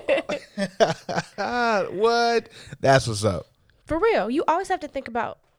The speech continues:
Speaker 1: your cost.
Speaker 2: Mm.
Speaker 1: And that's just,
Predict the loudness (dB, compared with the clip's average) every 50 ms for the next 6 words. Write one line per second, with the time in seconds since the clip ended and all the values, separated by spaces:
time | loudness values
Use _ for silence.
0 | _ _ _ -4 -2 -2 -2 -2 -4 -6 -8 -6 -8 -10 -16 -20 -20 _ _ _
1 | _ _ _ _ _ _ _ _ _ _ _ _ _ _ _ _ _ -10 -10 -8
2 | -8 -10 -12 -16 -20 -20 _ -20 -20 _ -2 0 2 2 2 0 -2 -4 -6 -6
3 | -6 -6 -8